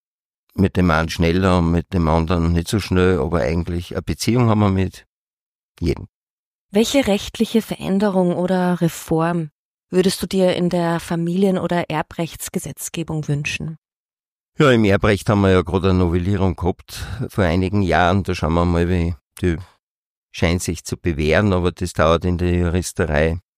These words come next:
Speaker 1: doch mehrere Jahre, bis man das abschließend beurteilen kann. Und im Familienrecht, da haben wir ja in Österreich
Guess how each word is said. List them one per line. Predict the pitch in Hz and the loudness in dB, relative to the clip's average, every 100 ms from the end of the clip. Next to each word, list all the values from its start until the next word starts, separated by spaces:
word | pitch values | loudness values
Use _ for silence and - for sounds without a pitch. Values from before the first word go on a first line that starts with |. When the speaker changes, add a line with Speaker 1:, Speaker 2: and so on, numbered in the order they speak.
| _ _ _ _ | _ _ _ _
Speaker 1:
doch | 90 - - - _ _ - | -2 -2 -8 -20 _ _ -2
mehrere | 85 82 85 87 | 2 2 2 2
Jahre, | 87 78 69 87 98 | 0 2 0 0 -2
bis | - 95 | -4 -4
man | 87 | -2
das | - 90 | -2 -4
abschließend | 82 - 127 - 90 - | -4 -2 -2 -2 -4 0
beurteilen | 90 95 - 95 90 | -2 -2 -2 -2 0
kann. | 98 90 - _ _ _ _ _ _ _ _ - - _ _ _ _ _ _ _ _ _ _ _ - | 0 0 -2 _ _ _ _ _ _ _ _ -20 -20 _ _ _ _ _ _ _ _ _ _ _ -2
Und | 120 | 0
im | 127 | 2
Familienrecht, | 131 113 117 151 147 135 135 - - - _ _ _ _ _ _ _ _ _ _ _ | 2 2 2 2 2 0 0 -8 -18 -20 _ _ _ _ _ _ _ _ _ _ _
da | 104 | -2
haben | 107 107 | 2 2
wir | 113 | 4
ja | 107 | 2
in | 104 | 2
Österreich | 95 104 - 113 110 113 - | 0 -2 -2 0 0 -2 -6